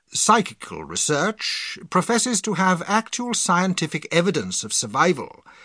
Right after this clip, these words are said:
and undoubtedly its procedure is, in principle, scientifically correct. Evidence of this sort might be so overwhelming that no one with a scientific temper could reject it. The weight to be attached to the evidence, however,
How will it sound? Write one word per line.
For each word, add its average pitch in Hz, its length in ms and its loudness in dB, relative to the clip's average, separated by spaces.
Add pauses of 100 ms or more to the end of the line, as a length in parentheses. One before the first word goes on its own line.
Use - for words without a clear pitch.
(280)
and 101 200 -4
undoubtedly 123 640 0
its 175 100 -2
procedure 147 600 0
is, 139 280 0
in 117 160 -2
principle, 147 800 -4
scientifically 170 760 2
correct. 202 480 0 (1040)
Evidence 185 480 6
of 135 80 -2
this 151 160 2
sort 143 280 2
might 143 240 0
be 135 80 -4
so 170 300 0
overwhelming 117 680 -2
that 127 120 -6
no 180 200 4
one 131 240 4
with 113 100 -4
a 117 40 -2
scientific 131 640 0
temper 160 320 -2
could 165 200 0
reject 165 380 -2
it. - 180 -6 (800)
The 147 160 4
weight 185 300 4 (140)
to - 80 -10
be 95 120 -8
attached 143 460 0
to 156 60 -2
the 170 160 0
evidence, 190 420 2
however, 185 420 2